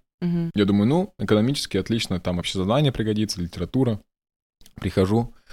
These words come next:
Speaker 2: просто статистика, математика, думаю, кайф, <laughs> вот оно я, вот оно мое место.
Speaker 1: Тернист твой путь,
Speaker 2: <laughs> Да.
Speaker 1: сначала военка, потом
Speaker 2: <laughs>
Speaker 1: финансы.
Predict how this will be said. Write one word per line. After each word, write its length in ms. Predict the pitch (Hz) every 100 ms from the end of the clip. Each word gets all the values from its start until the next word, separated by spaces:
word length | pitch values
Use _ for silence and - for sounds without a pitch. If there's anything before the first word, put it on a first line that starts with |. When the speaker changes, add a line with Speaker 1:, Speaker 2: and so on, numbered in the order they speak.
| - _ _ _ -
Speaker 2:
просто 300 | 92 90 -
статистика, 640 | - 92 143 139 110 104
математика, 600 | 92 90 101 110 - -
думаю, 180 | 98 98
кайф, 360 | - 117 139 -
<laughs> 600 | 151 117 90 113 110 -
вот 200 | 117 113
оно 180 | 104 101
я, 260 | 107 120 - - -
вот 160 | 120
оно 100 | 123
мое 120 | 107 98
место. 300 | 98 - - _ _ - -
Speaker 1:
Тернист 520 | - 180 175 170 156 -
твой 120 | 147
путь, 240 | - 185
Speaker 2:
<laughs> 40 | 185
Да. 80 | 180
Speaker 1:
сначала 320 | - 185 180
военка, 800 | 175 175 180 185 180 175 151 139
потом 540 | - 165 - 175 180 175
Speaker 2:
<laughs> 80 | 185
Speaker 1:
финансы. 840 | 180 180 175 175 185 - -